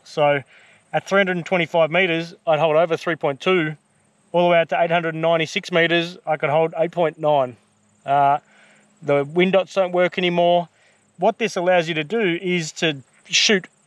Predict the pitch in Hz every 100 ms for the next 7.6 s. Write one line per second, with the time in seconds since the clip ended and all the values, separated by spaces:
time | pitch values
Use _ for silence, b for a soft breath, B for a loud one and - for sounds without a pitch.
0 | _ _ _ 240 226 180 160 175 175 175
1 | 208 196 196 196 170 - 170 156 151 -
2 | _ 196 170 160 151 165 _ - 190 185
3 | 175 160 - 170 170 170 156 151 143 -
4 | 175 156 - 175 151 202 202 190 156 160
5 | 151 151 - B B B B B - 170
6 | - 220 196 175 202 269 196 165 180 165
7 | 151 165 151 143 113 -